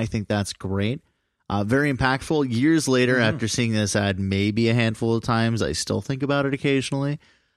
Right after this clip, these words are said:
Speaker 1: Uh, I still laugh at the memes that are generated afterwards. People are still, uh, referencing it here and there. I also think that this ad is probably the funniest story for me.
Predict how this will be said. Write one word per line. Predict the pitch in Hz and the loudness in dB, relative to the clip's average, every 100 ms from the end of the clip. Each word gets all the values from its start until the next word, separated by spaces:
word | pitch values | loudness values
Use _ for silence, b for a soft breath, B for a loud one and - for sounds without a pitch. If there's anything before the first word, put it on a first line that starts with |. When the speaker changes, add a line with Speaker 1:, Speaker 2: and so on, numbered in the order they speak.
| b - | b -8
Speaker 1:
Uh, | 92 78 52 | -6 -4 -6
I | - 95 | -6 -6
still | - 104 107 | -4 -2 0
laugh | 110 110 107 | 0 0 -2
at | - | -4
the | 104 | -4
memes | 110 113 113 107 | -2 0 -2 0
that | 107 | 0
are | 107 | 0
generated | 101 110 107 104 101 | 0 0 2 2 2
afterwards. | 101 98 - 98 98 95 | 2 0 0 0 0 -2
People | - 98 82 | -4 -4 -2
are | |
still, | 85 - - 107 113 120 - b b b b | -4 -6 -6 -2 0 0 -4 b b b b
uh, | 95 95 90 | -2 0 0
referencing | 92 104 - 107 - 107 | 0 -2 -2 -4 -4 -2
it | 101 | -2
here | 92 98 | -2 -2
and | 95 92 | -2 0
there. | 92 90 90 _ _ b b b b b _ _ _ _ _ _ | 0 -2 -4 _ _ b b b b b _ _ _ _ _ _
I | - 113 | -2 2
also | 147 185 160 | 2 2 0
think | 139 95 92 - - | 0 0 -2 -6 -4
that | 110 98 | 0 0
this | 110 101 | 0 0
ad | 101 95 92 90 - | 0 0 0 -2 -6
is | 67 98 92 | -4 -4 -4
probably | - 151 165 156 123 | -4 0 0 2 0
the | 113 107 107 | 0 0 -2
funniest | - 131 131 117 - | -2 -4 -2 -2 -2
story | - 135 139 113 | -2 -2 0 -2
for | 95 98 | -2 -4
me. | 95 120 110 60 | -4 -2 -2 -4